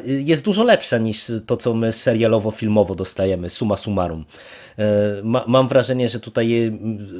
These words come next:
jakby patrzeć na to, jakie historie dostaliśmy, to ja się lepiej bawiłem, e, n-, właśnie tutaj, nie? Czyli czy przy komiksach, czy przy książkach i, e, i to jest fajne. To, to, to z tego się bardzo cieszę, że właśnie,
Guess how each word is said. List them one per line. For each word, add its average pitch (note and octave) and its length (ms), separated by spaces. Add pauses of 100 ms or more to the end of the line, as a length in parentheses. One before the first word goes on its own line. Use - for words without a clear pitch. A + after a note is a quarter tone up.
(220)
jakby A#2 340
patrzeć A#2 540
na A#2 140
to, A2+ 180
jakie A2 320
historie A2 420
dostaliśmy, G#2+ 580
to G#2 140
ja G#2 140
się A#2 140
lepiej G#2 240
bawiłem, G2+ 480 (440)
e, G2+ 60
n-, G2 600 (340)
właśnie B2 400
tutaj, G#2 380
nie? G2+ 180
Czyli G2 220
czy B2 160
przy - 180
komiksach, G#2+ 460
czy - 120
przy - 160
książkach G2+ 680
i, G2+ 260 (400)
e, A2 120
i E3+ 140
to F#3+ 160
jest C3+ 160
fajne. F2+ 380
To, A2 280 (220)
to, G#2 160
to A2+ 160
z - 160
tego C#3+ 200
się B2 120
bardzo A2+ 280
cieszę, G#2 280
że F#2+ 120
właśnie, F#2 440